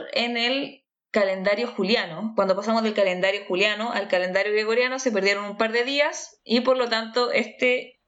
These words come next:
año equivaldría al año dos mil doce que decían los mayas.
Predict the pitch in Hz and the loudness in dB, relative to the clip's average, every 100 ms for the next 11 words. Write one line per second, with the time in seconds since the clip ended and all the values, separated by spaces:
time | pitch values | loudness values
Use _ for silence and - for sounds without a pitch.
0 | _ - 240 247 262 349 - - _ _ | _ -2 -2 -4 -8 -10 -16 -20 _ _
1 | - 214 214 196 190 214 220 214 180 180 | -2 0 2 2 0 0 0 0 0 -2
2 | 185 190 190 170 175 185 185 170 185 - | -2 -6 -4 -2 0 0 0 2 2 0
3 | 208 208 175 165 180 170 170 180 165 120 | -4 2 2 2 0 -2 -4 -6 -4 -2
4 | 120 - - - - | -4 -8 -12 -16 -18